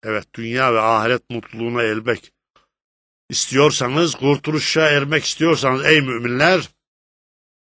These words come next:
yaptığınız hatalardan dolayı her an tevbe edin, her an Allah'a dönün, her an Allah'ın bağışlamasını isteyin ki Allah da sizi bağışlasın.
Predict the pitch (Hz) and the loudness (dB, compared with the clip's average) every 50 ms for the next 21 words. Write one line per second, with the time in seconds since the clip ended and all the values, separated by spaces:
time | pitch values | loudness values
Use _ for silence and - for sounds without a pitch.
0 | _ _ _ _ - 113 113 - - - 113 117 120 117 - 110 107 104 - 110 | _ _ _ _ -2 -2 -2 -2 -4 -4 -2 -2 -2 -2 -2 -4 -6 -4 -2 -2
1 | 107 107 107 104 101 120 117 110 101 95 98 98 110 113 92 104 123 135 127 110 | 0 0 0 0 0 -2 -4 -4 -4 -4 -2 -2 -2 -2 -2 0 0 0 2 2
2 | 101 107 120 135 139 117 - _ - _ _ _ _ - 113 107 110 113 123 127 | 0 0 0 -2 -2 -8 -12 _ -20 _ _ _ _ -8 -4 -4 -2 0 2 2
3 | 123 123 120 131 139 143 147 147 - _ _ _ _ _ - 135 147 143 131 127 | 2 2 0 0 -2 -2 -4 -8 -12 _ _ _ _ _ -2 0 0 2 2 0
4 | 131 135 123 117 117 117 117 117 110 131 135 127 131 131 143 151 156 139 - - | 0 -2 -2 -4 -2 0 0 0 0 0 0 0 0 0 0 -2 -2 -4 -8 -12
5 | - - _ _ - 165 175 160 139 143 147 131 123 120 123 120 113 127 135 123 | -20 -20 _ _ -2 -2 0 2 2 0 0 0 -2 0 2 2 2 0 0 0
6 | 117 113 113 107 - - 123 113 113 110 104 - 117 120 143 175 185 160 - - | 0 2 2 0 -2 -4 -4 -4 -4 -4 -4 -4 -4 -2 2 2 2 2 0 -6
7 | - _ _ _ - 113 - - - 117 113 123 143 135 - - 147 156 170 165 | -16 _ _ _ -10 -10 -10 -6 -2 0 0 0 0 -2 -4 -2 0 2 2 0
8 | 139 - _ _ _ _ - 120 110 107 110 120 104 - - 101 95 - - 117 | -2 -6 _ _ _ _ -4 -2 -2 0 0 -2 -4 -4 -6 -8 -8 -6 -6 -6
9 | 104 104 123 147 165 - - _ _ _ _ _ - 113 104 98 90 - - - | -4 -2 0 0 0 -2 -4 _ _ _ _ _ -2 0 0 0 -2 -6 -12 -14
10 | 98 - - - | -14 -14 -16 -20